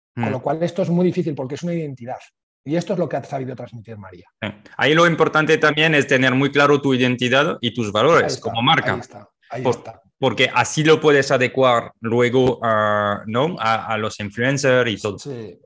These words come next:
Speaker 1: sí, ese, ese es un punto. Luego, tercer punto. Eh,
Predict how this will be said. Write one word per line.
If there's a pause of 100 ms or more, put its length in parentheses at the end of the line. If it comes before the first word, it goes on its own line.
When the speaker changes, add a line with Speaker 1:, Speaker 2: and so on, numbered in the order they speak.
(160)
Speaker 1:
sí,
ese,
ese
es
un
punto.
Luego,
tercer
punto. (140)
Eh,